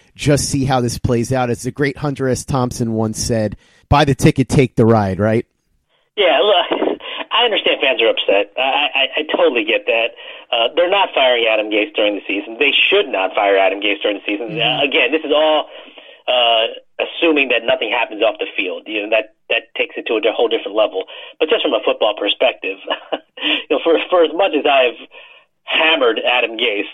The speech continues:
Speaker 2: I am not advocating for him to be fired during the season. And I have been consistent in saying that I don't think it's good business to fire a guy, uh, after one season as well. Look, if they finish oh and sixteen, which they're not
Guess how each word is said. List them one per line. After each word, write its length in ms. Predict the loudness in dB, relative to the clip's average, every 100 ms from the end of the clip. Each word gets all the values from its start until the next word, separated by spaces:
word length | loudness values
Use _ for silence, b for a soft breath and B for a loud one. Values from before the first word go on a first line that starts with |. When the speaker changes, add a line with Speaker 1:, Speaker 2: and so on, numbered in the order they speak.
| -2
Speaker 2:
I 140 | 0
am 220 | 0 -2
not 260 | -2 0 -2 -8 _
advocating 600 | -2 -2 -2 -4 -4 -4 -4
for 80 | -4
him 100 | -2
to 60 |
be 160 | -6 -2
fired 320 | 0 0 0
during 200 | 0 -2
the 100 | -4 -4
season. 260 | -6 -6
And 300 | -4 0 2
I 140 | 2 0
have 100 | 0
been 100 | -2
consistent 480 | -2 0 -2 -2 -6
in 100 | -4
saying 220 | -2 0
that 100 | 0
I 100 | 2
don't 160 | 0 0
think 140 | -2
it's 100 | -4 -6
good 140 | -4
business 340 | -2 -2 -2 -6 _ b b b _
to 60 | -4
fire 260 | 2 2 2
a 60 |
guy, 400 | 0 0 2 0 -4 b b b -2
uh, 200 | 0 0 -2
after 220 | -2 0
one 240 | 0 0
season 260 | -2 -4 0
as 120 | -2 2
well. 280 | 2 4
Look, 160 | 2 0
if 80 | 0
they 100 | 0
finish 220 | 2 2
oh 120 | 0 -2
and 100 | -4
sixteen, 420 | -6 -4 -4 -2
which 100 | -2 -2
they're 100 | -2
not 320 | 0 -2 -4